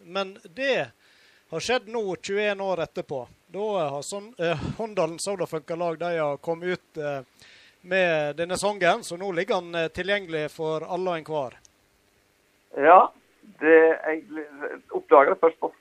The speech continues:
Speaker 2: Facebook da, eh, for et par veker siden,
Speaker 1: Ja.
Speaker 2: at den var kommet, så da måtte jeg inn og høre den, og det, det var jo, det var jo fin da, men jeg likte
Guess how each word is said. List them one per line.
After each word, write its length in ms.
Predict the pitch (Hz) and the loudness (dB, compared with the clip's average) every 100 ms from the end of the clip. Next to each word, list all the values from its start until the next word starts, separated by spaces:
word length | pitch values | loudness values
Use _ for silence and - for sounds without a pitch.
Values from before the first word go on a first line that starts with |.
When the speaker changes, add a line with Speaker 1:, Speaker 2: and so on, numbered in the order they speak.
| _ | _
Speaker 2:
Facebook 460 | 120 107 - - | -6 -6 -12 -8
da, 140 | 302 139 - 151 | -2 -2 -2 -4
eh, 300 | 151 151 139 | -4 -6 -8
for 140 | 139 | -10
et 120 | - _ - | -12 _ -2
par 100 | 156 | 0
veker 280 | 135 131 120 | 0 -6 -4
siden, 240 | 117 107 - _ | -2 -2 -8 _
Speaker 1:
Ja. 200 | 156 214 - - | -6 -6 -6 -6
Speaker 2:
at 140 | 135 - | -6 -4
den 240 | 135 131 131 | -2 0 0
var 120 | 127 | 0
kommet, 280 | 110 98 - | 0 -2 -2
så 80 | 123 | 0
da 140 | 143 147 151 143 | 0 -4 -10 -8
måtte 220 | 143 147 - | -4 -4 -2
jeg 120 | 160 175 | -2 0
inn 40 | |
og 100 | 143 | 4
høre 180 | 131 104 | 4 4
den, 140 | 98 110 | 0 -2
og 100 | 113 | -2
det, 240 | 117 110 | -2 0
det 140 | 117 | -4
var 260 | 110 95 104 | -2 -2 0
jo, 340 | 127 147 139 - _ _ _ _ _ - 571 - - - - 554 _ - 605 508 - - | 0 0 0 -4 _ _ _ _ _ -6 -6 -6 -12 -12 -12 -12 _ -12 -8 -6 -8 -6
det 120 | - 123 | 0 8
var 200 | 110 151 | 12 12
jo 60 | |
fin 220 | 180 165 196 | 8 2 4
da, 160 | 185 | 2
men 100 | 151 | 2
jeg 320 | 147 151 151 156 | 0 0 -2 -4
likte 240 | 156 - | -12 -18